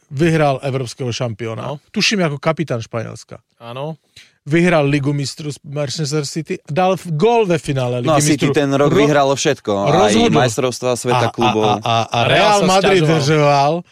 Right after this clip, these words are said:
Speaker 1: že
Speaker 3: Že
Speaker 1: to
Speaker 3: ne-,
Speaker 1: není spravedlivé,
Speaker 3: áno,
Speaker 1: hej.
Speaker 3: že nevyhral Vinicius, no.
Speaker 1: Teda se podívej na Dembeleho, já jsem se nasval díval na jeho d-, důležité zápasy za reprezentaci. No tak naposledy důležité, když opomenu Evropskou ligu, kde nehrál hodně zápasů za Francouzsko,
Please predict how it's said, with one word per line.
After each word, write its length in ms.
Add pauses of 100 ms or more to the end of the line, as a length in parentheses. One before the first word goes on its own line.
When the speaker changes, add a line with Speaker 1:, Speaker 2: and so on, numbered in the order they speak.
(180)
Speaker 1:
že 180
Speaker 3:
Že 60
Speaker 1:
to 80
Speaker 3:
ne-, 60
Speaker 1:
není 200
spravedlivé, 680
Speaker 3:
áno, 160
Speaker 1:
hej. 160
Speaker 3:
že 140
nevyhral 400
Vinicius, 500
no. 80
Speaker 1:
Teda 220
se 120
podívej 240
na 80
Dembeleho, 520
já 100
jsem 140
se 120
nasval 320
díval 200
na 140
jeho 280
d-, 380
důležité 480
zápasy 460
za 120
reprezentaci. 800 (360)
No 80
tak 240
naposledy 520
důležité, 420
když 240
opomenu 600
Evropskou 480
ligu, 240
kde 260
nehrál 680
hodně 380
zápasů 480
za 120
Francouzsko, 640